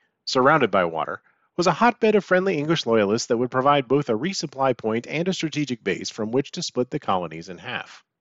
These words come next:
The South, particularly Virginia and North Carolina,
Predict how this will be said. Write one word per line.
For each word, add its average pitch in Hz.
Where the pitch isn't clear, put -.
The 160
South, -
particularly 233
Virginia 160
and 120
North 131
Carolina, 151